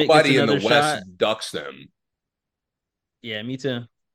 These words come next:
Speaker 1: Like, I hope the Lakers, I hope the Lakers seek playing them, which they probably don't. But, I mean, the Lakers' main priority is to rest and not be in the play-in just 'cause they're old as shit.
Speaker 2: Yeah.
Speaker 1: Uh, but still, I just, I,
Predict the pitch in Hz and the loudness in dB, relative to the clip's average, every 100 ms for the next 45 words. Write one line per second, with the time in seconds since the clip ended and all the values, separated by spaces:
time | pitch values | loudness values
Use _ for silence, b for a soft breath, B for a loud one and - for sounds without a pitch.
0 | _ 113 226 285 - 170 147 180 175 143 | _ -2 0 0 2 4 4 4 2 0
1 | 113 - - _ 190 262 - 139 135 156 | -2 -8 -14 _ -6 -4 -2 0 0 -2
2 | 123 101 - - - 196 185 - - - | -4 -6 -6 -6 -4 -4 -4 -6 -18 -6
3 | 127 107 92 82 71 78 101 - 127 - | -2 -2 -2 -8 -12 -8 -8 -2 -2 0
4 | 151 127 98 92 85 78 67 - 92 82 | 2 2 2 0 -2 -6 -10 -10 -8 -8
5 | - _ _ _ _ _ _ _ _ _ | -12 _ _ _ _ _ _ _ _ _
6 | _ - 120 123 135 185 196 160 127 135 | _ -8 -2 2 4 4 4 0 0 2
7 | 165 165 151 139 143 147 127 117 - 110 | 2 2 2 4 6 4 2 -6 -6 -6
8 | 95 117 110 - - 98 101 104 104 104 | 0 0 0 -4 -8 -6 -2 -2 -4 -4
9 | 104 101 98 113 110 110 110 104 92 - | -4 -4 -6 -4 -2 -2 -4 -6 -12 -10
10 | 98 87 90 87 95 92 95 - 98 98 | -10 -6 -4 -2 -2 -4 -8 -6 -6 -6
11 | - _ _ _ _ _ _ _ - 107 | -10 _ _ _ _ _ _ _ -12 -10
12 | 139 73 69 - 87 - 78 73 - _ | -8 -10 -10 -14 -18 -14 -12 -12 -14 _
13 | _ - - 104 82 87 98 104 - - | _ -20 -2 -2 0 -2 -4 -8 -10 -6
14 | 104 | -8